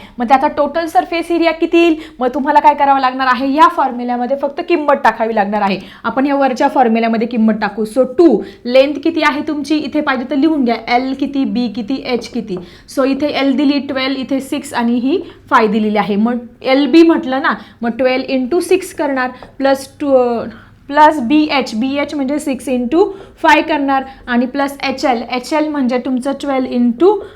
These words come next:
फाय करणार आणि ह्या सगळ्यांचं मल्टिप्लाय तुम्ही इथे करणार आहात आणि त्याचा आन्सर तुम्ही लिहिणार आहात. So ट्वेल्व, सिक्स,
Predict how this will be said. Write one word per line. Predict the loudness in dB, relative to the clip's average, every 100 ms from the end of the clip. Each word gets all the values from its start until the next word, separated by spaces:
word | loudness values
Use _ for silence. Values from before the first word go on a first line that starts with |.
| -20 2
फाय | 4 4
करणार | 0 -2 -2
आणि | 0 2
ह्या | 4
सगळ्यांचं | 4 2 -2 4 4 4 0 -2
मल्टिप्लाय | 0 2 0 -4 -4 -2 0
तुम्ही | -2 -4
इथे | -2 -4
करणार | -2 -2 0 2
आहात | 4 8 6 6 -2 -18 0
आणि | 4 4 4 0 -2 -4 0
त्याचा | 2 6
आन्सर | 4 4 -2 -4
तुम्ही | -2 -2 0
लिहिणार | 0 0 0
आहात. | 0 -2 -6 -20 -20 -20 _ _ -8 0
So |
ट्वेल्व, | 0 2 0 0
सिक्स, | 2 0 0